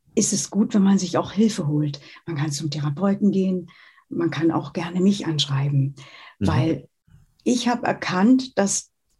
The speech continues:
Speaker 1: diese Aggression, die ich hatte, die ja Mutter und Vater dann hat, diese Ohnmacht, diese ist ja eine Aggression,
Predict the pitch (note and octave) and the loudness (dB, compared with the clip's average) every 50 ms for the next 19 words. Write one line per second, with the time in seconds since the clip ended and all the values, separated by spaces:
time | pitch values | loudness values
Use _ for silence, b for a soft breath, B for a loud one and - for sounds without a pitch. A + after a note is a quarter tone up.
0 | _ - G#3 G3+ F#3 G3+ - - F#3 - - G3 G3 - - B3 B3 C4+ C4 B3+ | _ 2 2 4 4 2 0 -2 -2 -4 -2 -2 -2 0 0 2 4 4 4 2
1 | - D3+ - - - E3+ E3+ - - - C4 D4 D4+ - _ _ _ _ - G3+ | 2 -2 -2 -4 -6 -8 -8 -6 -2 0 0 0 0 -2 _ _ _ _ -2 -2
2 | - - - A3 G3+ F#3 F#3+ G3+ G3+ G#3 B3 B3+ - B3+ A3+ A3 - - - G#3 | -2 0 2 2 4 4 6 6 6 6 4 4 2 0 0 0 -2 -2 -2 -2
3 | F#3 - - F#3 F3+ G#3 G3 G3 F#3+ G#3+ G3+ F#3+ F3 E3 - C4 B3+ - G3 D#3+ | -2 -2 -2 -2 -2 0 0 0 0 0 0 -2 -2 -2 -2 -4 -2 -2 -2 0
4 | D#3+ F#3 - - C4 B3 D4 C#4+ C4 G#3+ - C#3 - - F#3+ E3 - - C#3+ C#3+ | 0 -2 2 4 4 6 8 8 6 6 4 0 -4 -8 -6 -6 -4 -4 -4 -4
5 | - - - G#3 F#3+ - - - C#3+ - G3 G3 - - C4 A#3 G3 F3+ F3 F3 | -2 -2 0 0 0 0 -2 -4 -4 -4 -4 -2 0 0 2 2 2 0 -2 -6